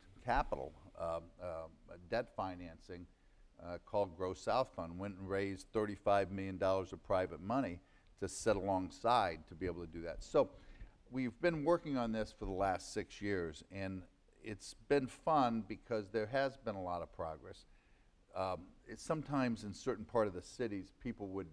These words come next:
sit here and say, "Nothing's happened in my part of the city." So I, I, I, I wanna tell that side of the story too. But to me, metrics are everything. You've gotta look at, and s-, uh, look at the numbers and see if you've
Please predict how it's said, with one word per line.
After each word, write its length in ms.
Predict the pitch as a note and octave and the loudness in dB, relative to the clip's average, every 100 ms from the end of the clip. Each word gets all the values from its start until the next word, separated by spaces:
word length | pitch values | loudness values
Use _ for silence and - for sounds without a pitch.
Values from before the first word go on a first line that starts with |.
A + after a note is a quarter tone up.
| - | -14
sit 240 | - A2+ | -4 -4
here 100 | G2+ | -2
and 100 | F#2+ | -4
say, 140 | F2+ G2 | -2 0
"Nothing's 380 | G2+ B2+ G2+ - | 4 4 2 2
happened 320 | G2+ F#2 F2 | 2 2 -2
in 60 | E2+ | -4
my 140 | D#2+ | -4
part 200 | - C#2+ | -4 -6
of 60 | C2+ | -6
the 60 | |
city." 260 | - B2 F#2 | -2 -2 -2
So 240 | - G#2 | 0 2
I, 100 | G#2 F#2 - - - - - | 2 0 -14 -20 -20 -10 -2
I, 100 | A2 | 0
I, 60 | G2+ - - G#2 F#2+ | 0 -6 -8 -6 -4
I 20 | |
wanna 220 | G#2+ A2 | -2 -2
tell 260 | - - G2 | -2 2 4
that 220 | G#2 G#2 | 4 0
side 220 | - F#2+ | 0 0
of 60 | F#2 | 0
the 80 | D#2+ | -4
story 340 | - F2+ D#2+ - | -8 -6 -6 -8
too. 300 | - B2 F2 - - - _ | -2 0 -2 -8 -20 -20 _
But 160 | A2+ - | 0 0
to 80 | A#2 | -2
me, 340 | C3 D3 C#3+ | 2 6 6
metrics 640 | A2+ G#2 A2 - A2 - G2 | 4 0 0 -2 -6 -4 -2
are 100 | F2+ | 0
everything. 500 | E2 F2 - D#2+ D#2+ | -2 -6 -8 -10 -8
You've 220 | E2+ D#2+ | -12 -4
gotta 240 | G2+ G2 | 0 0
look 380 | F2 E2+ F#2+ - | 0 -2 -4 -2
at, 160 | E2+ D#2+ | -4 -4
and 100 | F#2 | -6
s-, 160 | E2+ - - | -10 -12 -6
uh, 180 | F2+ D#2 F2+ | -4 -4 -4
look 220 | G2 A2 | -4 -2
at 100 | G#2+ | -2
the 80 | - | -4
numbers 440 | F2+ F#2 F2+ F2 E2 | -4 -4 -4 -6 -10
and 100 | D#2 | -14
see 240 | - G2 | -8 -6
if 140 | E2+ F2+ | -6 -8
you've 240 | F2 D2 | -12 -14